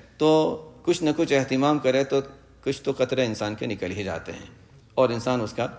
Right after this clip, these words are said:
یعنی اس کی کوشش کرنی بھی چاہیے۔ حضرت شیخ رحمۃ اللہ علیہ کا واقعہ بتایا تھا کہ لوگ ملاقات کے لیے کھڑے ہیں، نہ کوئی دعا کا، نہ کوئی عبادت کا، لوگ ملاقات کے لیے کھڑے ہیں، لیکن اپنی کوتاہی کا احساس ہو رہا ہے کہ یا اللہ،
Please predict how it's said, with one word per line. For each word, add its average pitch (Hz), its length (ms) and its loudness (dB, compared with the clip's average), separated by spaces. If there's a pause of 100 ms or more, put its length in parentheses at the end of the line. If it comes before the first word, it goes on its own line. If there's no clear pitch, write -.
(160)
یعنی 117 160 -2
اس 107 120 -4
کی 120 140 -2
کوشش 113 360 -4
کرنی 110 340 -4
بھی 123 120 0
چاہیے۔ 78 340 -8 (600)
حضرت 107 160 0
شیخ 117 200 -2
رحمۃ 110 180 -4
اللہ 107 120 -2
علیہ 107 180 0
کا 107 80 -2
واقعہ 107 260 -2
بتایا 135 300 0
تھا 151 160 -2
کہ 139 120 -2
لوگ 151 240 2
ملاقات 147 500 2
کے 190 100 0
لیے 147 140 4
کھڑے 107 260 -2
ہیں، 98 180 -4 (600)
نہ 131 180 0
کوئی 170 120 4
دعا 123 280 2
کا، 156 200 -2
نہ 147 120 0
کوئی 131 200 2
عبادت 110 360 -2
کا، 160 80 0
لوگ 156 180 4
ملاقات 131 460 2
کے 160 120 2
لیے 147 100 4
کھڑے 131 260 2
ہیں، 127 200 0 (240)
لیکن 156 280 0
اپنی 175 200 0
کوتاہی 156 500 4
کا 160 160 6
احساس 160 380 4
ہو 131 120 4
رہا 135 100 4
ہے 147 120 2
کہ 143 60 -2
یا 131 160 4
اللہ، 117 340 0